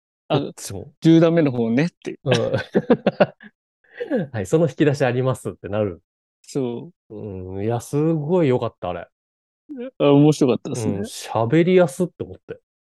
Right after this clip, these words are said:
Speaker 1: <laughs>
Speaker 2: いや、ポッドキャストやっててよかったなって思ったよ。
Speaker 1: 確かにそうですね。
Speaker 2: で、その中でさ、ウォシュレットの話、だったじゃん。
Speaker 1: ありましたね。
Speaker 2: うん。で、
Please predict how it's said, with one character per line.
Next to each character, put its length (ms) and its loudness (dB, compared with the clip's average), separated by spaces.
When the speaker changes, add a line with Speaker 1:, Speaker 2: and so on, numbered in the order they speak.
Speaker 1:
<laughs> 1200 -4
Speaker 2:
い 40 -8
や、 180 -4
ポ 160 -4
ッ 80 -4
ド 80 -2
キ 60 4
ャ 40 0
ス 40 -6
ト 60 -2
や 60 -2
っ 20 -20
て 100 -2
て 80 0
よ 80 4
か 60 2
っ 80 -6
た 60 -14
な 120 -4
っ 60 -10
て 60 -16
思 100 -8
っ 40 -14
た 120 -14
よ。 100 -14
Speaker 1:
確 220 -10
か 100 -16
に 80 -16
そ 140 -10
う 60 -6
で 60 -12
す 200 -18
ね。 120 -20
Speaker 2:
で、 60 -10
そ 160 -4
の 140 -2
中 220 2
で 60 2
さ、 120 -2
ウ 40 2
ォ 140 2
シ 120 -4
ュ 20 2
レ 60 4
ッ 80 -4
ト 140 -6
の 60 -10
話、 640 -8
だ 100 -4
っ 20 -4
た 100 2
じ 120 -2
ゃ 80 -2
ん。 180 -12
Speaker 1:
あ 100 2
り 80 2
ま 100 2
し 40 -6
た 80 -6
ね。 260 -10
Speaker 2:
う 40 -8
ん。 360 -10
で、 420 -2